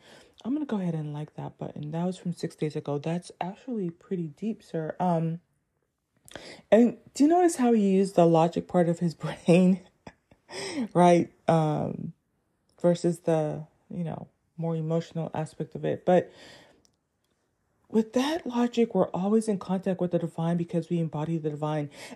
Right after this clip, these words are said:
And so when we start to have these languages where we're calling people, like, bandits and devils and demons, you know, um, meaning that,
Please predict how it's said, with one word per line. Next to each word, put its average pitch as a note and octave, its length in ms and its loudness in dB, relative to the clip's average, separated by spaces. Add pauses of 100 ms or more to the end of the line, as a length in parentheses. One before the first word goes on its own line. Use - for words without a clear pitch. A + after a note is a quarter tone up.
And A#3 160 8
so A#3 160 8
when A3 260 8
we A#3 140 2
start D4+ 260 0
to A#3 80 0
have G3 260 2
these G3 200 0
languages F#3 500 2
where E3 160 2
we're E3+ 200 2
calling F3+ 300 -2
people, F3 280 -2
like, - 320 -6
bandits F#3 580 2
and D3+ 340 -4 (200)
devils E3 560 4
and D#3 160 0
demons, F3+ 600 -2 (880)
you G3+ 160 0
know, D#3+ 520 2 (340)
um, D#3+ 540 0 (260)
meaning A3 520 4
that, D#3 720 -2